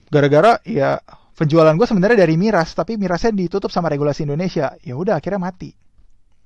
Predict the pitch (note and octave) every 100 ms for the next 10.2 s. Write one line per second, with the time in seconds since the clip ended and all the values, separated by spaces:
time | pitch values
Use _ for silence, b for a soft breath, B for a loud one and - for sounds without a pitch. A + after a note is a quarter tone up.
0 | _ _ b b b - E3 G3+ A3+ E3+
1 | D3+ G3+ F3 C3+ B2 B2+ B2 C#3 G#3+ -
2 | _ _ _ _ _ _ _ _ _ _
3 | _ D#3+ D#3+ E3 - F#3+ F#3+ C#3 C3+ D#3+
4 | - - - - - - _ _ _ _
5 | _ _ _ - - C#3 C#3 C3 C3 C#3+
6 | G3 A3 G#3 - - - C3 B2 C#3+ E3+
7 | E3 D3+ C#3+ - - - F#3+ - A#2 C3
8 | - - - - - _ _ _ _ _
9 | _ - - F#3+ G#3+ G3 - G#3+ F#3+ D#3+
10 | D#3 D3